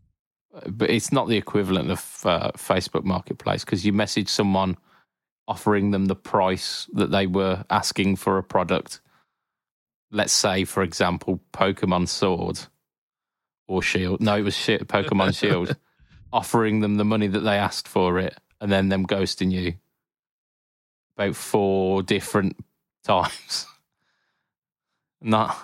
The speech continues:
Speaker 1: I'm not,
Speaker 2: No, yeah,
Speaker 1: not
Speaker 2: I,
Speaker 1: angry
Speaker 2: I've had
Speaker 1: or
Speaker 2: that on
Speaker 1: anything.
Speaker 2: Marketplace loads.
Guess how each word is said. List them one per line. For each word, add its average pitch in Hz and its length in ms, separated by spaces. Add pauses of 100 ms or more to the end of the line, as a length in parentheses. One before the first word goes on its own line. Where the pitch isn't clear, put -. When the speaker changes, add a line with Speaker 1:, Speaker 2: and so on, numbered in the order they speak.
(180)
Speaker 1:
I'm 110 180
not, - 380 (100)
Speaker 2:
No, 120 260
yeah, 101 300
Speaker 1:
not - 200
Speaker 2:
I, 123 80
Speaker 1:
angry 110 420
Speaker 2:
I've 104 160
had 92 180
Speaker 1:
or 113 40
Speaker 2:
that 92 100
on 98 60
Speaker 1:
anything. 101 280
Speaker 2:
Marketplace 98 580
loads. 101 420